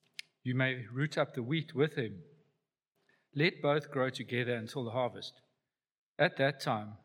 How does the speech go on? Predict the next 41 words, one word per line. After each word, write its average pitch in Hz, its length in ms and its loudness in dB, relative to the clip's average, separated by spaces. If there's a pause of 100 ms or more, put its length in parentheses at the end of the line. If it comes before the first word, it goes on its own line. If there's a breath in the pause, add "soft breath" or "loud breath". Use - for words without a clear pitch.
(160)
I 120 80 4
will 117 140 0
tell 139 260 2
the 117 100 2
harvesters, 123 720 0 (180)
"First 170 360 0
collect 143 340 0
the 131 80 0
weeds 139 560 -4
and 117 120 -2
tie 135 220 2
them 135 140 0
in 123 120 0
bundles 143 420 0
to - 100 -10
be 123 160 -6
burned, 165 360 0 (760 soft breath)
then 151 200 4
gather 131 300 0
the 120 140 -4
wheat 113 400 -8 (340)
and 127 160 -2
bring 131 200 2
it 131 120 -4
into 135 240 -4
my 127 160 -2
barn."'" 107 420 -2 (1080)
He 139 80 -2
told 190 240 2
them 190 100 0
another 156 300 2
parable. 113 520 -2 (840)
"The 127 80 0
kingdom 196 340 0
of 135 140 0
heaven 123 500 -2
is 127 140 -4
like 123 200 0
a 127 60 -4
mustard 131 460 0
seed, 85 320 -8